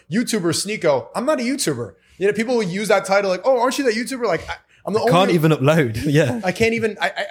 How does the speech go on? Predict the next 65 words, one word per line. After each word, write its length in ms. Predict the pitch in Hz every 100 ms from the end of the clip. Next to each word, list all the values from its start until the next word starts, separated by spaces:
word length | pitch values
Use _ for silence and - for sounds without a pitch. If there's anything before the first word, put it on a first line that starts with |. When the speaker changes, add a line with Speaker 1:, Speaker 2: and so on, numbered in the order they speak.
| 202
Speaker 1:
I, 40 |
even 200 | 214 214
now, 220 | 220 226 190
I 40 |
try 200 | - 180
to, 80 | 180
like, 160 | 165
go 200 | 139 170
and 80 | 170 151
watch 200 | 160 160
a 40 |
video. 260 | 139 180 190
I 80 |
can't 240 | 147 190 185
see 160 | -
the 80 | 175
comment 400 | 151 151 170 147
section 320 | - 135 147
because 220 | 135 131 135
my, 280 | 135 135 143
my 260 | 143 139 123 - -
account 340 | 170 160 170
is 80 | 151
all 140 | 147
messed 260 | 131 127 -
up. 220 | 123 101 _ -
When 100 | 160
I 40 |
wanna 200 | 185 196
watch 180 | 185 180
a 40 |
movie, 360 | 151 180 190 185
I 40 |
need 100 | 165
to 60 | 151
sign 260 | - 156
into 160 | 156 151
my 80 | 147
friend's 320 | - 151 135
account 320 | 135 147 151
to 80 | -
go 200 | 139 139
and, 180 | 127 120
and 160 | 127
rent 140 | 127 120
the 60 |
thing. 220 | 117 120 98 _ _ -
But 80 | 147
I'm 120 | 156
the 120 | 151 -
only 260 | 190 214
one 220 | 208 208
who 80 | 165
really 340 | 156 185 185 175
was 180 | 147
able 240 | 151 170 156
to, 460 | - 151 143 131 113 _ _ _ _ _ -
to 100 | 170
not 200 | 185 214
only 300 | 220 190 156
maintain 540 | 143 160 180 156 185
relevancy, 440 | 170 180 156 143 143
but 120 | 123
transcend 540 | - 151 131 175 220
it, 180 | 107 -